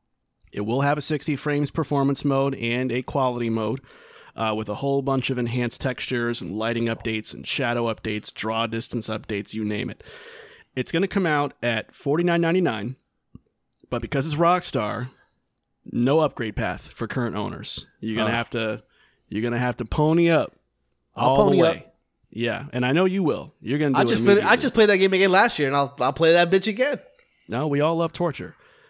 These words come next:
Speaker 1: Um,
Speaker 2: <laughs>
Speaker 1: some more than others, but, you know,
Speaker 2: Now,
Speaker 1: I, I think it's gonna
Speaker 2: quality
Speaker 1: happen.
Speaker 2: life, like, for controls and stuff too, like modern controls.
Speaker 1: Uh,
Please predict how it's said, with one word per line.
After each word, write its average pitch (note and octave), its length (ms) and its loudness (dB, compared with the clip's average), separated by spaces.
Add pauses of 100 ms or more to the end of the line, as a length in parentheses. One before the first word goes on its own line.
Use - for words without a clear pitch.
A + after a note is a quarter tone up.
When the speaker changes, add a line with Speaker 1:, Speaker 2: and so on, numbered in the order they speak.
(220)
Speaker 1:
Um, B2 480 4 (760)
Speaker 2:
<laughs> - 640 -6
Speaker 1:
some C3+ 240 -2
more D3+ 160 0
than D3+ 140 0
others, - 440 -6
but, B2+ 220 -2
you D#3 80 0
know, C3 140 0
Speaker 2:
Now, F#3+ 180 6
Speaker 1:
I, D#3 120 2
I - 20 -2
think F3+ 160 4
it's A3 100 10
gonna C4 160 4
Speaker 2:
quality C4+ 40 6
Speaker 1:
happen. A3 260 6
Speaker 2:
life, A3 80 0
like, A3 240 0
for G#3 120 0
controls G#3 440 2
and B3+ 100 -4
stuff B3 220 -2
too, B3+ 160 -2
like F#3 420 -2
modern E3+ 400 0
controls. F#3 240 -4
Speaker 1:
Uh, F#4 460 0